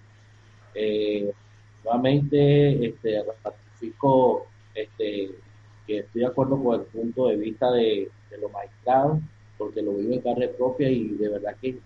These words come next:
demasiado dañino este bloqueo de separación de poderes.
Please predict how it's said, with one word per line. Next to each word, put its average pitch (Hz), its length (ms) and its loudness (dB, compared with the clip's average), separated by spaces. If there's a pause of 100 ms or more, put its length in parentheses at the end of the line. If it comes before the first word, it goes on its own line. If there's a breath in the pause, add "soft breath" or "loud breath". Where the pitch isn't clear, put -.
(140)
demasiado 143 800 2
dañino 143 580 2 (480)
este 110 240 -4
bloqueo 117 880 2 (540)
de 107 160 2
separación 101 540 -8
de 113 80 -6
poderes. 92 420 -12